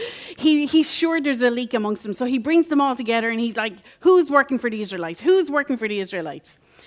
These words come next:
Verse twelve, "None of us, my lord the king," said one of his officers.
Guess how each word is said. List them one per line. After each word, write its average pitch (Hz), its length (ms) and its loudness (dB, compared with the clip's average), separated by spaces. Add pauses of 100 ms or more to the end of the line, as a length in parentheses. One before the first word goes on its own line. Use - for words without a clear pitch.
(160)
Verse 262 260 -6
twelve, 247 400 0
"None 320 260 2
of 370 100 0
us, 208 260 -2
my 208 160 -2
lord 196 320 -4
the 208 60 -12
king," 185 360 -4
said 185 200 -6
one 185 220 -4
of 180 60 -6
his 190 160 -8
officers. 165 760 -8